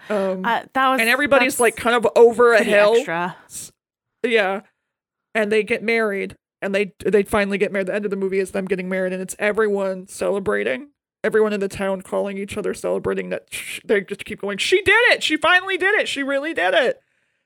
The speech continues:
Speaker 1: And it's actually <laughs> very cute, I thought.
Speaker 2: I thought it
Speaker 1: 'Cause
Speaker 2: was
Speaker 1: it's just
Speaker 2: sweet.
Speaker 1: people celebrating. It's, like, Joan Cusack and her kids and, like,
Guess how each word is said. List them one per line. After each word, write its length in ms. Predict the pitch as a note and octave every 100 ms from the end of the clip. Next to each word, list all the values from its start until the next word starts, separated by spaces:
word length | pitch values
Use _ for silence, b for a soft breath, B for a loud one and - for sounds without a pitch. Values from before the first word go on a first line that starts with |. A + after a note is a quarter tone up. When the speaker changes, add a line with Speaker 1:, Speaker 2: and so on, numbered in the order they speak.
| _
Speaker 1:
And 100 | -
it's 180 | G#3 G3 -
actually 400 | A3 G3+ - A#3+
<laughs> 0 |
very 360 | G#3 - E4
cute, 320 | - - B3+ F#4
I 140 | A#4 A4+
thought. 440 | A#4+ B4+ C5+ F#4+
Speaker 2:
I 40 |
thought 200 | G4+ A#4 A#4
it 60 |
Speaker 1:
'Cause 60 | F#4+
Speaker 2:
was 80 | C#4+
Speaker 1:
it's 100 | -
just 120 | -
Speaker 2:
sweet. 100 | F#3+
Speaker 1:
people 560 | G#3 B3 B3 A#3+ A#3+ - _ _
celebrating. 680 | - D#4 D4+ D#4+ C4+ D#4+ D#4
It's, 140 | D#4 A3
like, 140 | A3+
Joan 220 | F3 A3+
Cusack 460 | A#3+ - B3 B3+ A#3+
and 100 | G#3+
her 100 | G#3
kids 600 | - - G#4 G4+ F4 G#3
and, 200 | A3 F#3+
like, 200 | F#3+ F#3